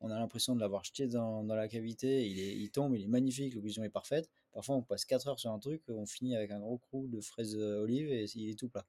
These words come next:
Donc, on est, on n'est jamais à cent pour cent, mais par contre, le soir, il faut qu'on s-, on ait considéré que tous les patients sont des membres de notre famille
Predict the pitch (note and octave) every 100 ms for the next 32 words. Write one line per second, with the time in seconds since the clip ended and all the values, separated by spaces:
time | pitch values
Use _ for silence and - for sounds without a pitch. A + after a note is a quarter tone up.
0 | - A2+ A2+ G#2+ G#2+ - A2 G#2+ B2 C3+
1 | A#2 G#2+ G#2 - D#3 C#3 G2+ - C#3+ -
2 | A2 - - C3 D#3 D3+ - - A#2+ G#2+
3 | - A2+ G#2+ - _ A#2 A#2 - A#2 A#2+
4 | D#3 - C3 C3 C3 - E3+ D#3 C#3+ -
5 | - C#3 C3+ B2+ - _ _ - - A2+
6 | A2 C#3+ C3+ A#2+ - A2 A2+ D#3+